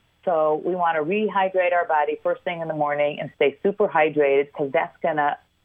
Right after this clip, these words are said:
affect your energy. It's gonna affect your cravings, and it's gonna help you, um, stay more satiated.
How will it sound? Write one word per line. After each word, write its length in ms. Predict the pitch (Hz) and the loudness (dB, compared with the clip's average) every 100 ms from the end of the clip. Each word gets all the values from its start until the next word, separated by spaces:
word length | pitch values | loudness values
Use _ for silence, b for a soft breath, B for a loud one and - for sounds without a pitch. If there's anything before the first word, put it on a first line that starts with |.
| _ - | _ -6
affect 420 | 143 151 139 - | -2 0 0 -2
your 100 | 147 | -2
energy. 560 | 143 143 156 190 190 196 | 0 0 -2 0 0 -2
It's 120 | - | -6
gonna 320 | - 147 - - | -4 -2 -2 -2
affect 340 | 143 139 - | -4 -4 -4
your 120 | 143 | -6
cravings, 540 | - - 143 135 - - _ _ _ b _ _ _ _ _ | -2 2 2 2 -4 -10 _ _ _ b _ _ _ _ _
and 100 | 156 | -2
it's 120 | 151 - | -2 0
gonna 180 | 156 | 0
help 180 | 139 151 | 0 0
you, 460 | 160 151 151 147 - _ _ | 2 4 4 2 -4 _ _
um, 500 | 135 131 131 131 127 _ _ _ _ _ _ | 0 0 0 -4 -6 _ _ _ _ _ _
stay 120 | - | 0
more 220 | 160 139 131 | 0 -2 0
satiated. 600 | 143 135 143 123 - | -2 0 0 0 -2